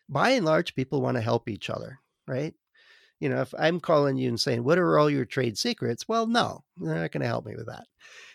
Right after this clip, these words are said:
If, you know, "Do you know of somebody that can help me with this problem? Or is there a way to attack this modeling issue? Or is there a better technique than what we're doing here?"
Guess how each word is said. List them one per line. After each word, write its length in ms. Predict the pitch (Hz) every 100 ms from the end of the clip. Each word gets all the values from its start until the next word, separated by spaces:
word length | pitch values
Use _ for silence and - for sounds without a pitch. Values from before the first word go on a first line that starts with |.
| _
If, 180 | 165 139 - _ - - -
you 140 | - 139
know, 200 | 127 135 _ -
"Do 120 | 151
you 240 | 165 208
know 300 | 208 170 165
of 100 | 160
somebody 380 | - 139 143 139
that 160 | 131 123
can 100 | 117
help 280 | 98 131 -
me 120 | 127
with 200 | 120 -
this 180 | 117 -
problem? 520 | 107 92 98 - 135
Or 380 | - 127 117 117
is 140 | 117 -
there 200 | 151 160
a 80 |
way 360 | 143 131 127 131 -
to 360 | 123 113 113 110
attack 440 | 131 - 127 117 -
this 240 | 123 110 -
modeling 440 | 107 110 113 113
issue? 300 | 110 - 120
Or 180 | 120 120
is 160 | 117 -
there 320 | 131 143 139 - - _ -
a 100 | 127
better 320 | 123 139 139
technique 560 | - 135 - 123 120 -
than 180 | 127 117
what 180 | 110 -
we're 140 | 123
doing 380 | 110 117 113 110
here?" 400 | 110 110 107 117